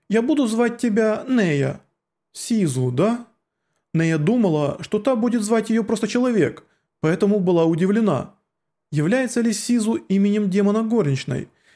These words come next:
Или Сизу – это название ее расы? Хотя для меня оба варианта подойдут. "Это твое личное имя?" "Личное имя? Это хороший вопрос. Да, личное имя.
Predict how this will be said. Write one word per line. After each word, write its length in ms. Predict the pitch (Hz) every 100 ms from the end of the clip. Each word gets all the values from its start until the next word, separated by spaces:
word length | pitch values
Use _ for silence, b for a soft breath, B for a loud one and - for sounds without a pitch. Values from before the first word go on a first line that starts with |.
| b
Или 240 | 160 147 147
Сизу – 460 | - 220 226 160
это 180 | - 151
название 440 | 165 160 190 202
ее 200 | 220 233
расы? 480 | 247 226 139 - 147 - _ _ _ _
Хотя 520 | - 175 - 302 247
для 260 | 196 175 185
меня 500 | 185 214 247 214 196
оба 260 | - 262 170
варианта 420 | 156 151 147 143
подойдут. 540 | 147 151 151 131 - - _ _ _ _ _ -
"Это 260 | 151 160
твое 260 | 160 160 160
личное 400 | 202 240 214 175
имя?" 480 | - 156 131 123 - _ _ _ _
"Личное 480 | 156 156 143 156 151
имя? 580 | - 185 262 262 160 156 _ _ _ _
Это 180 | 262 254
хороший 480 | 240 233 160 - 160
вопрос. 640 | 156 160 156 156 - - -
Да, 460 | 175 208 190 196 - -
личное 480 | 214 196 - 202 214
имя. 560 | - 202 185 196 202